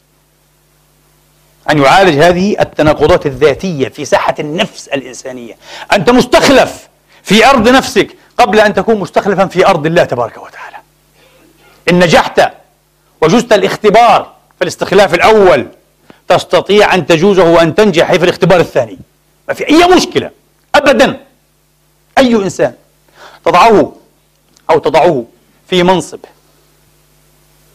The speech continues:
وخاصة منصب تنفذي كما يقال، لم يتغلب على نفسه، لم ينجح في الاختبار الأول، يفشل مئة في المئة في الاختبار الثاني بأي طريقة. هو رهن فقط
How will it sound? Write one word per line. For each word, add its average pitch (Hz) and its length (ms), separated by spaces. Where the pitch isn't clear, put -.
وخاصة 156 340
منصب 156 300
تنفذي 143 500
كما 147 220
يقال، 135 380
لم 180 180
يتغلب 147 480
على 135 180
نفسه، 123 280
لم 170 280
ينجح 190 560
في - 60
الاختبار 180 360
الأول، 143 480
يفشل - 600
مئة 156 240
في - 80
المئة 147 220
في - 40
الاختبار 131 320
الثاني 95 300
بأي 208 340
طريقة. - 400
هو 196 160
رهن 220 380
فقط - 600